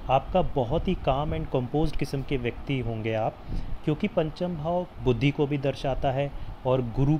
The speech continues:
के यहाँ बैठने से आपकी thinking जो है वो logical हो जाएगी। हर चीज़ के पीछे आप reason ढूंढेंगे कि ये ऐसा है क्यों, ऐसा क्यों हुआ। तो इस किस्म का nature आपको यहाँ पे देवगुरु बृहस्पति यहाँ बैठ के आपको प्रदान करेंगे।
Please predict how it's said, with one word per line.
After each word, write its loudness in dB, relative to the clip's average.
के 2
यहाँ 0
बैठने 0
से -2
आपकी 2
thinking 4
जो 0
है 4
वो 2
logical 2
हो 6
जाएगी। 6
हर 8
चीज़ 2
के 2
पीछे -2
आप 0
reason 4
ढूंढेंगे 4
कि 0
ये 2
ऐसा 4
है 8
क्यों, -2
ऐसा 2
क्यों 0
हुआ। -2
तो 6
इस 8
किस्म 4
का 6
nature 2
आपको 2
यहाँ 2
पे -2
देवगुरु 4
बृहस्पति 2
यहाँ 2
बैठ 2
के -2
आपको 0
प्रदान 2
करेंगे। 12